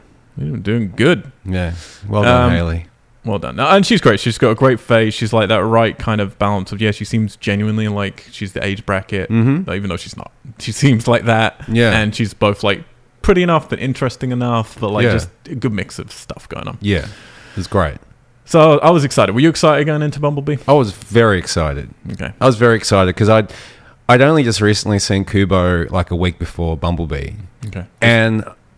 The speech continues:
Speaker 2: I, like, I'm pretty enthralled when I see the Aardman, like, stop motion.
Speaker 1: Yeah, yeah.
Speaker 2: But Kubo is just something,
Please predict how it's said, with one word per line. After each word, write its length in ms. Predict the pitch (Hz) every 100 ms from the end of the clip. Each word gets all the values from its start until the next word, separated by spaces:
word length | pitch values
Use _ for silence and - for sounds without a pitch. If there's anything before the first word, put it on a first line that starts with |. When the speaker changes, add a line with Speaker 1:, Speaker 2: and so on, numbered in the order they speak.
| _ _ _ _ - - - - _ _ _ _ - _ _ _ 131
Speaker 2:
I, 560 | 139 160 185 185 180 -
like, 200 | 147 143
I'm 140 | 156 160
pretty 220 | 185 180
enthralled 560 | 156 - 123 117 127
when 120 | 123 117
I 80 |
see 280 | 107 117 101
the 160 | 95 101
Aardman, 640 | 92 92 104 117 120 131 139 - _ _ _ _ _
like, 260 | 113 107 -
stop 360 | - 107 110 - _ _ _
motion. 300 | 104 110 98
Speaker 1:
Yeah, 80 | 95
yeah. 60 | 135 - - - - _ -
Speaker 2:
But 200 | 139 -
Kubo 680 | - 160 175 165 151 139 110 - -
is 180 | 131 117
just 200 | 127 -
something, 640 | 135 127 127 117 113 110